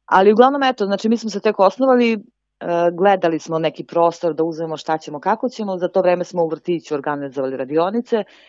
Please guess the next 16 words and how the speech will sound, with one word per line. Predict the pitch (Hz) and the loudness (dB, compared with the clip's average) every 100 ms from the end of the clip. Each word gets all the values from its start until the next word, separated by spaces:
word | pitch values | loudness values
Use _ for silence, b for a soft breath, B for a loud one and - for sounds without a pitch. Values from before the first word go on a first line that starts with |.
| b | b
Imali | 262 285 269 | -4 2 2
smo | - 180 | 2 -2
još | 165 | 0
tako | 165 170 | 0 -2
neke | 151 156 | -4 -2
aktivnosti, | 156 165 151 151 - | -2 -2 -4 -4 -6
ne | 151 147 | -6 -6
znam, | 160 | -8
školu | - 160 151 | -2 0 2
jahanja | 151 135 147 143 135 | 0 0 -4 -6 -6
za | 143 | -4
decu, | 139 135 - 147 | -2 -4 -4 -10
školicu | - 143 135 135 | -4 -4 -4 -8
sporta | - 147 135 123 143 135 | -8 -2 -2 -4 -8 -8
i | 123 | -8
tako. | 135 - 247 | -12 -10 -10